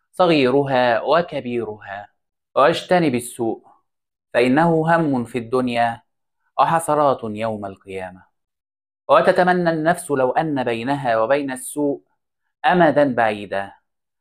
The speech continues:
والأمد البعيد هو الزمان البعيد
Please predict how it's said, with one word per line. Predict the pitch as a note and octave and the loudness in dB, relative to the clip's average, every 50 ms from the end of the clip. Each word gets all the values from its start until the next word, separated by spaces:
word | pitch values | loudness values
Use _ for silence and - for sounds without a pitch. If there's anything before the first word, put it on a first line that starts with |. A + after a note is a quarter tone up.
| _ _ _ _ | _ _ _ _
والأمد | - B2+ B2+ B2 B2+ D3 F3 F#3 E3 D3+ | 0 2 2 2 0 2 2 4 4 2
البعيد | D3 C#3 C3 C3 C3 C#3+ C#3+ C3 A#2 | 2 2 2 0 0 0 0 -4 -4
هو | B2 C#3 C3 B2 A#2+ A#2+ A#2+ - _ _ _ _ _ _ _ _ - A#2+ | -2 2 2 4 4 2 0 -6 _ _ _ _ _ _ _ _ -4 -4
الزمان | B2+ A2+ A2 A#2 A2+ A#2 C3 D3+ D#3 D#3 | -4 0 0 0 2 2 2 2 2 0
البعيد | D3+ C#3 B2+ C3 C3+ C#3+ C#3+ C#3+ C#3 C3+ - _ | 0 0 0 0 2 2 0 -2 -4 -4 -10 _